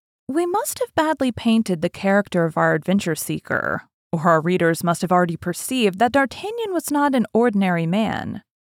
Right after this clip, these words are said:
Therefore, while repeating to himself that his death was inevitable, he did not make up his mind to die quietly as one less courageous and less restrained might have done in his place.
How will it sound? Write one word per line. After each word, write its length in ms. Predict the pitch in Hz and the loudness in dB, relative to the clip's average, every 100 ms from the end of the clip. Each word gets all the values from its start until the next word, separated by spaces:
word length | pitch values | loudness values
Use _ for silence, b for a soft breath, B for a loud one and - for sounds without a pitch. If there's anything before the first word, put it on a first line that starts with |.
| _ | _
Therefore, 800 | 160 160 160 - 240 220 175 170 - | -4 -2 -2 -2 2 4 4 4 2
while 180 | 240 285 | 2 2
repeating 480 | 311 - 415 480 - | 0 0 0 -2 -4
to 120 | 226 | 0
himself 600 | 208 196 - 269 196 - | 0 0 0 2 4 2
that 120 | 180 | -2
his 140 | 180 - | -4 -2
death 260 | 180 185 | 0 0
was 160 | 185 170 | -2 0
inevitable, 800 | 170 240 220 170 147 - - - _ _ - | 0 0 0 -2 -2 -2 -4 -10 _ _ -2
he 180 | 160 | 0
did 180 | 170 170 | 0 0
not 160 | 175 170 | -2 0
make 200 | 175 180 | -2 -2
up 100 | 175 | -2
his 180 | 165 175 | -2 -2
mind 460 | 180 247 214 175 | 0 2 2 0
to 200 | - 185 | -4 -2
die 200 | 180 170 | 2 0
quietly 720 | 170 - 269 247 - 175 170 - | 0 -2 0 0 0 0 0 0
as 180 | 262 - | 0 -2
one 340 | 269 339 415 453 - - | -4 -2 -2 -4 -12 -6
less 340 | 233 302 302 | 0 0 0
courageous 840 | - 262 233 262 220 156 151 - - - | -6 -4 0 0 0 -2 -2 -4 -10 -4
and 100 | 175 | -2
less 220 | 170 - | -2 -2
restrained 680 | 170 - - 311 294 208 196 | -6 -8 -6 -2 2 2 2
might 180 | 190 180 | 0 0
have 80 | 175 | 0
done 220 | 180 170 | 0 0
in 100 | 160 | 0
his 160 | 156 - | -2 -6
place. 800 | - 339 - - 65 - - | -2 0 0 -2 -4 -6 -8